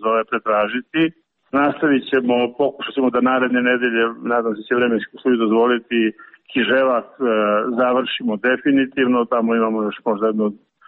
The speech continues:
dvadesetak, dvadeset do trideset radnih dana da pretražimo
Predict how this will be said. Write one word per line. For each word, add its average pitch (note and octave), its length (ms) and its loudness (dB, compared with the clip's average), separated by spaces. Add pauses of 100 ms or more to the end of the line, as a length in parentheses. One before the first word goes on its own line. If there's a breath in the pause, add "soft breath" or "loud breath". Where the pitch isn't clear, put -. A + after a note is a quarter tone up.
(300 loud breath)
dvadesetak, A#2+ 880 0
dvadeset B2+ 320 0
do A2+ 60 -6
trideset B2+ 360 0
radnih A#2 340 0
dana A#2 360 0
da G#2 300 2
pretražimo A2+ 760 0